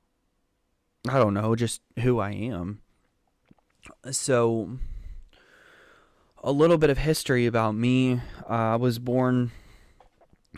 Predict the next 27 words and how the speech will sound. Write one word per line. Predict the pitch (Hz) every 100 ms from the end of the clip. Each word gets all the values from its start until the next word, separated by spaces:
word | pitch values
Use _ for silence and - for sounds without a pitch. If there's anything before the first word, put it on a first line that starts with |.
| -
in | - 117 110 107 104 101 65 110
Germany, | 117 117 113 110 113 110 - _ -
um, | 107 101 98 104 107 _ _ _ _ _ _ _ - - 113
but | 123 117 87
there | - 123
were | 113
some | - 110
complications | - 113 110 107 113 107 113 104
with | 110 104
that. | 110 110 101
I | 104
was, | 101 95 107 - 85
uh, | 101 95
born | 139 127 117 117 113 104
with | 104 -
a | 104 101 95
umbilical | 107 104 107 - 110
cord | - 104
around, | 101 101 101 98 _ -
wrapped | 113 104
around | 101 101
my | 98
neck, | 101 110 107 - _ _ _ _ _ _ _ -
and | 113 107 107
it's | 64 107
believed | - 117 113 - 117
to, | 120 110 107 107 104